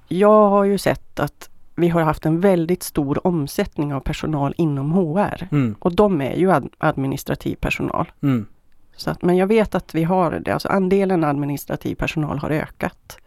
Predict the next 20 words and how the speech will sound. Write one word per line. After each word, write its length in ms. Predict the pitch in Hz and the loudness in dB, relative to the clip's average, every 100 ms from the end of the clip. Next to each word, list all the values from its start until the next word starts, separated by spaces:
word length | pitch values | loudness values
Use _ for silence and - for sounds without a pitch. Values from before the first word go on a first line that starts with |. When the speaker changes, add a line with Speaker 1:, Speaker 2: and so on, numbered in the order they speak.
| - | -4
Speaker 2:
Mm. 220 | 131 107 - - _ | -2 -2 -8 -20 _
Speaker 1:
Men 220 | - 175 160 | -4 0 2
vi 100 | 160 | 2
behöver 540 | 156 139 240 285 269 | 0 0 0 0 0
ju 80 | 226 | 0
också 240 | 131 - | -2 -4
administrativ 800 | - - - - - 147 - - | -4 -4 -4 -4 -6 -8 -6 -6
personal. 420 | - 123 156 131 | -2 -2 0 2
Speaker 2:
Självklart. 160 | 127 - - - | 0 -4 -18 -20
Speaker 1:
Som 260 | - 190 180 | -2 0 2
till 160 | 175 | -2
exempel 380 | 156 - 156 160 | -6 -2 -2 0
medicinska 560 | 160 151 147 139 135 139 | -2 -2 -4 -4 -4 -6
sekreterare. 840 | - - 143 - 143 - - - - - _ _ _ _ _ _ - - _ - - - - - _ - | -6 -4 -6 -2 0 0 -2 -4 -6 -16 _ _ _ _ _ _ -20 -20 _ -20 -20 -20 -20 -20 _ -8
Vårdadministratörer, 1120 | 170 160 - - 120 170 - - 147 131 143 | 0 0 0 -4 -6 -6 -8 -6 -4 -4 -4
så 140 | - | -2
att 100 | 156 | 0
vi 220 | 165 185 185 | 2 2 0
slipper, 680 | - 160 - - 190 175 | -2 -4 -4 -2 2 2
eh, 60 | - | 0